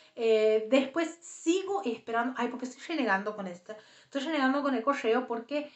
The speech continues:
eh, no me llega el perfume que les había dicho, que es un perfume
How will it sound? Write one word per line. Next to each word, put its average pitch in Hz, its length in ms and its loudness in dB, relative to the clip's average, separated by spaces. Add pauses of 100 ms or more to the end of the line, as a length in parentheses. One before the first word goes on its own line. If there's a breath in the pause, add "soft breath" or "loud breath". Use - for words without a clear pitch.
(180 loud breath)
eh, 226 600 6
no 240 320 4
me 339 240 -2
llega 262 480 0
el - 80 -4
perfume 214 260 -8
que 247 100 -2
les - 180 -4
había 196 200 -2
dicho, 240 300 -8 (400)
que 220 340 -2 (220 loud breath)
es 196 100 -14
un 220 100 -10
perfume 220 440 -8